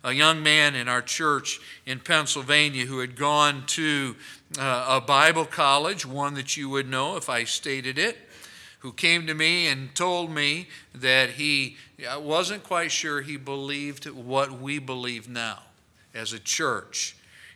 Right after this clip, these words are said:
And he said some things, and as I asked him questions, again, he admitted he, I, I said to him, "You really don't know what you believe, do you?" And he had to admit, "No, I, I, I don't, I'm still searching."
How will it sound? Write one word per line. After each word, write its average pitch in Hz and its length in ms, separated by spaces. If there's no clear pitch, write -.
And 120 240
he 117 160
said 165 400
some 151 260
things, 139 580
and 123 140
as 120 160
I 143 200
asked 147 440
him 135 280
questions, 147 800
again, 151 520
he 147 220
admitted 139 460
he, 139 220
I, 147 220
I 156 160
said 233 240
to 170 80
him, 139 80
"You 151 140
really 233 240
don't 180 200
know 160 120
what 170 300
you 135 60
believe, 107 380
do 160 160
you?" - 180
And 135 100
he 170 140
had 214 200
to 170 120
admit, 170 400
"No, 151 500
I, 143 300
I, 139 260
I 135 100
don't, 160 100
I'm 156 160
still 214 260
searching." 220 640